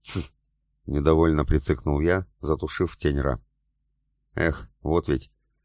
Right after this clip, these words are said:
ни один дурак не поверит, что это форма первой ступени. Сразу видно, что-то фамильное,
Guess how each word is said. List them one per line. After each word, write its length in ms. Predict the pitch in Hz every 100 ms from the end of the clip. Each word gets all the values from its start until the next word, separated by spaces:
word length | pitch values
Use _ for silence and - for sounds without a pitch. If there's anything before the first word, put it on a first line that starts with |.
| _ -
ни 120 | 80
один 360 | 92 101 123 98
дурак 300 | 110 113 -
не 80 | 80
поверит, 500 | 85 87 110 98 -
что 240 | - 90
это 160 | 85 -
форма 380 | - 95 82
первой 280 | - 85 76
ступени. 500 | - 73 82 67 58 _ _ _ _ _ _
Сразу 480 | - 113 151 110
видно, 440 | 95 90 69 65 57
что-то 340 | - - 107 71
фамильное, 680 | 76 76 85 76 64 55